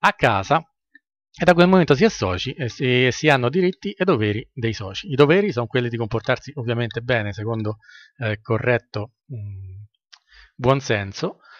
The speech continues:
e i diritti sono quelli di, di avere agevolazioni nel caso di,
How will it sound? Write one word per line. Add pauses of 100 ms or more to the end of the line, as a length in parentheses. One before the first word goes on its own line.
(220)
e
i
diritti
sono
quelli
di,
di
avere
agevolazioni
nel
caso
di,